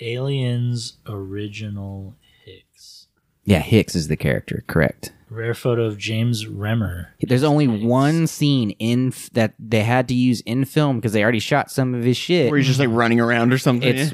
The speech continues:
Speaker 2: the big, and they, they're like, James Cameron's like, "Fucking, I want the fucking stage
Speaker 1: Yeah.
Speaker 2: to be huge," and so they make the whole stage, and they shot the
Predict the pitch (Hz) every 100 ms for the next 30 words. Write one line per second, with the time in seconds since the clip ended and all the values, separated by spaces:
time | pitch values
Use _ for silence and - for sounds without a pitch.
0 | - 143 123 104 101 156 156 120 - 123
1 | 117 110 120 120 107 104 - - _ _
2 | - 113 123 - 160 151 135 107 95 -
3 | 101 - 104 - 127 139 147 - 135 139
4 | 135 139 135 123 - - 147 123 101 123
5 | 123 - 170 175 135 110 104 110 107 110
6 | 117 147 151 151 - 180 165 139 113 -
7 | 107 101 - 170 175 -